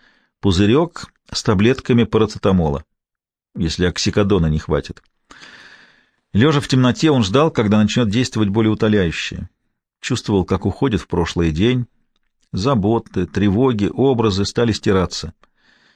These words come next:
Он прижал к себе плюшевого льва, сползая в забытье, но один образ оставался с ним. Не момент его ранения, даже не образ падающего шефа.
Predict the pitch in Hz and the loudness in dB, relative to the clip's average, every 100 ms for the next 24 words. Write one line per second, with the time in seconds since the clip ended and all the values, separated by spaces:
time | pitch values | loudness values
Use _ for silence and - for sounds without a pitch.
0 | _ _ _ _ _ - 123 113 120 110 | _ _ _ _ _ 0 0 2 2 2
1 | 123 - 107 101 85 104 - 98 92 92 | 0 0 0 0 0 -2 0 0 0 2
2 | 110 139 - 101 92 95 90 95 92 92 | 0 0 -2 0 0 2 0 0 -2 -2
3 | 113 135 135 _ _ - 104 117 - 123 | 0 0 -2 _ _ -2 2 2 2 0
4 | 107 151 180 165 160 151 139 123 123 123 | 2 2 4 2 2 0 0 0 0 0
5 | 120 120 - 101 80 - _ _ _ _ | -2 -4 0 2 0 -4 _ _ _ _
6 | _ _ _ _ _ 101 113 123 160 196 | _ _ _ _ _ 2 4 4 2 2
7 | 147 120 117 120 87 76 73 - _ _ | 2 2 2 2 0 -2 -6 -14 _ _
8 | _ _ _ 104 92 135 127 135 135 135 | _ _ _ -2 2 2 2 2 2 2
9 | 123 117 - 123 113 110 - 117 110 131 | 2 0 2 2 2 0 0 0 0 0
10 | 110 - | 2 0